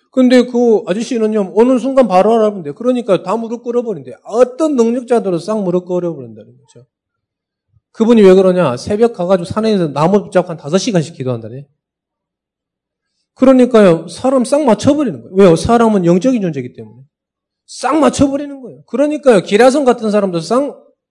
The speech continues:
팀 사역, 그, 팀 합숙 갈 때 부산에 갔습니다. 무릉선원이라는 데 거기 갔는데, 그분이 그러시더라고요. "아, 전도사님 어서 오시오." 이러시더라고요. 처음 만났는데.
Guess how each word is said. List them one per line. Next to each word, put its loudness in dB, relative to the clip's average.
팀 6
사역, 4
그, 4
팀 -2
합숙 2
갈 0
때 -2
부산에 0
갔습니다. -6
무릉선원이라는 0
데 0
거기 -4
갔는데, -4
그분이 2
그러시더라고요. -8
"아, -10
전도사님 0
어서 -6
오시오." -4
이러시더라고요. -12
처음 -10
만났는데. -14